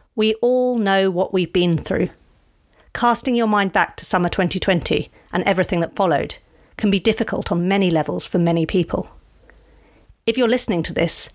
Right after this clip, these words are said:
you lived through a life-altering traumatic experience. It's an experience that forced a reassessment of what really matters, and that naturally includes the role that work plays in our lives. People have chosen to change careers,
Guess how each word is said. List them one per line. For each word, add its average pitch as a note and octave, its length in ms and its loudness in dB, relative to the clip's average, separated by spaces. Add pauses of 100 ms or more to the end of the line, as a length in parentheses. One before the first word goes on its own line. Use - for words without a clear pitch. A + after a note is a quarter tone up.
(360)
you G#3 140 0
lived G3+ 200 2
through F3+ 220 0
a F3 40 2 (140)
life-altering F3 680 0
traumatic F#3+ 520 0
experience. E3 840 -2 (720)
It's - 180 0
an A#3 60 2
experience B3 580 0
that - 160 -8
forced A3+ 260 2
a G#3+ 60 -4
reassessment G3+ 800 0 (120)
of - 140 -4
what F#3 160 2
really E3+ 180 2
matters, - 560 -2 (800)
and G3+ 140 0
that G3+ 100 2
naturally G3+ 480 0
includes E3 400 0
the F3+ 100 -2
role E3+ 440 0 (180)
that E3+ 100 -4
work F3+ 380 0
plays D#3 320 0
in E3+ 60 0
our D#3+ 140 2
lives. E3 520 0 (720)
People C4 260 -2
have A3 120 -4
chosen F3+ 420 0
to F3 140 -6
change F3+ 320 2
careers, G#3 560 0